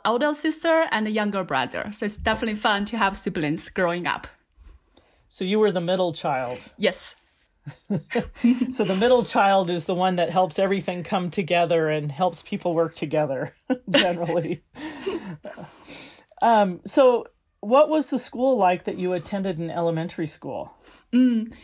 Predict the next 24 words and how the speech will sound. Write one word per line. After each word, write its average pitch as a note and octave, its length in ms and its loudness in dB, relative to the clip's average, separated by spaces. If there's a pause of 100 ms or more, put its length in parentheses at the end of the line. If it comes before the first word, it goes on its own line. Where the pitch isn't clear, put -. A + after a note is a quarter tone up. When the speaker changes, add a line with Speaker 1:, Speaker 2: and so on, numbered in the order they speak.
(100)
Speaker 1:
so B3+ 420 0
the B3 480 0 (240)
elementary D4 540 0
school, C#4+ 440 -2 (140)
well, C#4 160 0
I D4 60 2
remember A#3+ 580 0 (100)
it's D#4+ 300 0
a F4+ 80 -2 (200)
reasonably D4+ 460 2
large B3 380 4
class. B3+ 400 0
I B3 80 2
think B3 180 0
I A#3+ 40 2
was B3 180 0
in B3 100 -2
a A#3 60 -2
class G#3+ 380 0
of G#3+ 260 -6
forty G#3+ 340 -4
or A3+ 60 -2
fifty A#3+ 380 -4
students. D#4 640 0